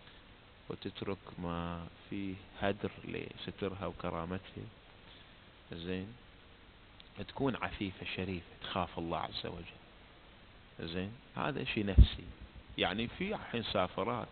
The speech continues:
موجودين شريفات، يعني،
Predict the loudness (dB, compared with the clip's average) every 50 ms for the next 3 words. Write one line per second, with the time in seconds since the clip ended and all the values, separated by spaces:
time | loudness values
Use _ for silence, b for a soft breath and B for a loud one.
0 | -6 -4 -4 -2 -2 -2 -2 -2 -2 -2 -2 -4 -6 -8 -10 -14 -18 -18 -18 -18
1 | -20 -20 -20 -20 -20 -18 -18 -18 -18 -20 -20 -20 -16 -12 -4 0 2 4 4 4
2 | 2 0 -2 -2 -2 -2 -2 -2 -2 -4 -4 -4 -6 -8 -8